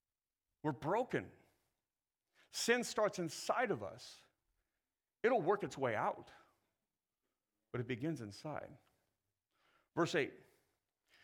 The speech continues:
"And they heard the sound of the Lord God walking in the garden in the cool of the day, and a man and his wife hid themselves from the presence of the Lord God among the trees in the garden." I want you to hear this.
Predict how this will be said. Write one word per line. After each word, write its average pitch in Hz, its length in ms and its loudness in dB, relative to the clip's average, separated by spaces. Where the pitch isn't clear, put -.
"And 180 100 2
they 190 100 8
heard 214 220 6
the 226 80 2
sound 214 280 6
of 190 60 4
the 190 60 6
Lord 185 200 6
God 180 200 8
walking 190 340 6
in 196 60 0
the 180 60 2
garden 180 280 6
in 151 60 4
the 135 60 -2
cool 190 220 4
of 143 80 0
the 156 80 2
day, 190 100 4
and 180 100 2
a 151 40 0
man 190 280 4
and 220 80 0
his 170 140 -2
wife 175 240 4
hid 208 260 0
themselves 139 840 0
from 156 140 0
the 147 80 0
presence 180 520 0
of 208 80 0
the 202 80 2
Lord 190 300 2
God 120 360 0
among 139 160 -2
the 131 60 -4
trees 131 320 -4
in 131 80 -6
the 120 60 -6
garden." 123 300 2
I - 40 -18
want 127 140 -8
you 147 40 0
to 147 60 2
hear 156 160 2
this. 107 320 -4